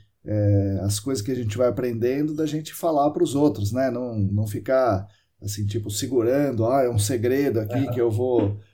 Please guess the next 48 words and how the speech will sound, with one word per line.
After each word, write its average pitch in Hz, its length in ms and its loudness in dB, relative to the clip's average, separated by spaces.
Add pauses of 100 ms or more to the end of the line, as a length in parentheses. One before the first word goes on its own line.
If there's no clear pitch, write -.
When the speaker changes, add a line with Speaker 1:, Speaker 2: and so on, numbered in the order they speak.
(100)
Speaker 1:
obter 107 380 -2
um 117 160 -2
lucro 120 400 4
com 110 140 -4
isso", 143 340 4
ou 117 60 0
só 131 240 2
eu 135 240 2
sei, 131 520 2
daí 107 300 2
eu, 107 420 0
eu 104 140 -2
sou 123 260 -2
o 113 40 -4
melhor, 113 520 2
né? 120 200 -6 (320)
Então, 151 140 -2
eu 165 40 0
sempre 196 260 -4
gostei 185 380 4
de, 175 300 0
de 127 100 -6
realmente 131 500 -4
ensinar. 117 560 0 (380)
Eu 139 220 2
gosto 147 420 4
também 139 300 0
de - 80 2
achar 139 400 4
que 175 80 4
eu 160 80 2
faço 151 420 2
isso 151 340 6
relativamente 151 640 2
bem, 139 300 8
né? 123 180 4
Então, 113 460 0 (320)
eu 110 140 0
go-, 104 360 0 (200)
Speaker 2:
Ah, 117 80 -8
com 123 120 -4
certeza. 117 280 0
Speaker 1:
imagino 120 280 2
que 151 120 2
eu 143 100 4
ensino 147 460 2
razoavelmente 143 760 2
bem. 110 240 2